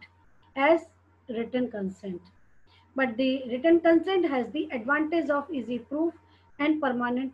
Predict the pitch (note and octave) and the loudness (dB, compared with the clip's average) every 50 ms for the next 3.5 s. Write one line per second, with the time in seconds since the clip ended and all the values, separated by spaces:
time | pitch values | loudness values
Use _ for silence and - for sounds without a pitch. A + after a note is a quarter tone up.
0 | _ - B3+ B3 C4+ D#4 E4+ - - _ _ _ _ - _ _ _ - - E4+ | _ -10 -8 -4 -4 -4 -4 -6 -8 _ _ _ _ -20 _ _ _ -2 0 0
1 | - - - G#4+ G#4+ E4+ D#4+ G4+ G4+ A#4+ - F4 D#4 D4+ - - - D#4 D4+ D#4 | 0 0 0 0 2 2 4 2 2 2 2 2 0 0 0 -2 0 2 4 6
2 | E4 E4+ E4+ - _ _ - - - - - C#4+ D#4+ E4+ E4+ F4 E4+ E4+ A4 G#4 | 4 4 2 0 _ _ -20 -20 -20 -10 -2 2 4 6 6 6 4 4 -2 -8
3 | F#4 E4+ A#3+ C#4+ C#4 C#4 C#4 C#4 C4+ | -10 -4 0 2 4 4 4 2 0